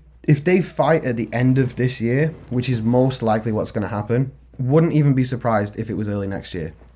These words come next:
That means Pavlovich is probably at the earliest not gonna fight the winner of that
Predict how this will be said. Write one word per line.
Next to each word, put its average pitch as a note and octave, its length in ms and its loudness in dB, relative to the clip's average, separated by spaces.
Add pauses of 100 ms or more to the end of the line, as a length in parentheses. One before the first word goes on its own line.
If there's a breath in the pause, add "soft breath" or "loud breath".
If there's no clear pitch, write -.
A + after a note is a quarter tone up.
(120)
That C#3+ 180 2
means E3 160 4
Pavlovich D3 500 0
is B2 100 -2
probably C3 600 0
at A2+ 140 -2
the - 180 -6
earliest C3+ 520 2
not B2 260 -2
gonna A#2+ 140 0
fight A2+ 320 -2
the G#2+ 80 -2
winner C#3 300 2
of G#2 100 -2
that G#2 280 -2